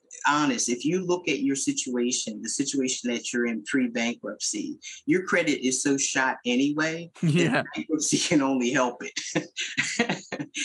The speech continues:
Speaker 1: And that's really the truth, you know. Um, if, if you're looking at, you know, from a creditor's point of view, if you have five, six latenesses or five or six not,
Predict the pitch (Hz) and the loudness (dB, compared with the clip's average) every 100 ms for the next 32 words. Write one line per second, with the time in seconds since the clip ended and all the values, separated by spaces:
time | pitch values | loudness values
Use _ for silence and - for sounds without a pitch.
0 | - 143 156 190 180 175 160 147 127 120 | 0 4 4 2 0 2 4 4 2 0
1 | - 160 107 107 127 123 117 113 - - | 0 0 0 -2 -2 -2 -4 -6 -6 -6
2 | - 135 123 123 139 127 147 143 175 196 | -2 0 2 2 0 2 0 0 0 2
3 | 180 175 151 143 123 117 135 135 120 123 | 2 2 2 2 0 -2 -2 0 0 -4
4 | - - 143 - 170 151 135 196 196 202 | -8 -6 -6 -2 2 2 2 2 2 4
5 | 151 139 - 135 123 113 104 113 - - | 2 2 0 -2 0 -2 -6 -8 -10 -16
6 | - - 135 160 180 143 139 131 131 - | -18 -6 -4 0 0 0 0 0 0 0
7 | 139 127 127 127 123 120 117 104 104 107 | -2 -2 -2 -2 -2 -2 -4 -4 -4 -4
8 | - - - 131 120 120 120 135 131 131 | -8 -14 -2 0 2 0 0 0 2 0
9 | 143 127 - 131 127 | 0 -2 0 2 2